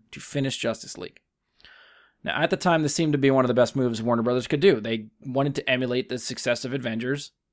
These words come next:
so why not hire the guy that wrote and directed that movie? That seems like a win-win. Um, at the time, The Hollywood Reporter, uh,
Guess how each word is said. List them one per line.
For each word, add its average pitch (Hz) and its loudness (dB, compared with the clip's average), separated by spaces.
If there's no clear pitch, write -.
so - -6
why 120 0
not 131 -2
hire 131 2
the 131 -2
guy 113 0
that 135 -6
wrote 117 -4
and 143 0
directed 117 0
that 147 4
movie? 208 2
That 104 0
seems 131 -2
like 139 2
a 151 2
win-win. 180 2
Um, 123 4
at - -8
the 147 -8
time, 185 6
The 151 6
Hollywood 165 8
Reporter, 160 4
uh, 131 2